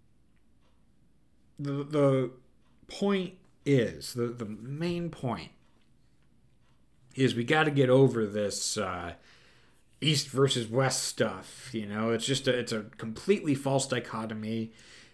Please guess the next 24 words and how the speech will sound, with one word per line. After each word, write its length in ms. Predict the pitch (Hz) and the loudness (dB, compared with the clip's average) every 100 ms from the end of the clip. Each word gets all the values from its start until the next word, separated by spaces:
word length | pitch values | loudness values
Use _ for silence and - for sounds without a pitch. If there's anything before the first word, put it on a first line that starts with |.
| _ - | _ -2
and 360 | 127 113 113 | 0 2 2
we've 120 | 117 | 2
gotta 220 | 117 147 139 | 4 6 8
realize 680 | 143 143 127 120 120 107 | 8 8 6 4 2 0
that 480 | 113 113 110 107 - _ _ _ _ _ _ _ | 0 2 2 0 -6 _ _ _ _ _ _ _
these 340 | 127 151 160 - | 0 2 2 0
things 720 | 160 147 135 127 120 - - - _ _ _ _ | 0 0 0 -2 -6 -8 -10 -14 _ _ _ _
feed 540 | - - 240 226 135 | -16 -2 2 2 2
off 240 | 113 107 120 | 0 -2 -4
each 160 | 107 | -2
other. 380 | 117 98 80 69 | -2 -4 -12 -10
I 40 | 113 | -6
mean, 460 | 123 120 117 110 - - - _ - | -4 -4 -4 -8 -10 -20 -20 _ -2
you 140 | 156 | 2
know, 340 | 131 113 110 - - - _ _ - | 2 2 -2 -4 -20 -20 _ _ 0
there's 300 | 139 147 131 | 8 10 10
a 60 | |
reason 800 | 131 185 220 170 151 139 127 117 - | 6 8 8 6 0 0 -2 -6 -10
why, 1000 | 131 123 123 170 156 131 120 117 113 113 - _ _ - | -4 0 8 10 10 8 6 4 4 0 -8 _ _ -4
you 140 | 139 | 2
know, 140 | 123 - - | 2 0 -8
now, 140 | 113 | -8
of 120 | 110 | -4
course, 440 | - 127 - - | 4 4 4 -4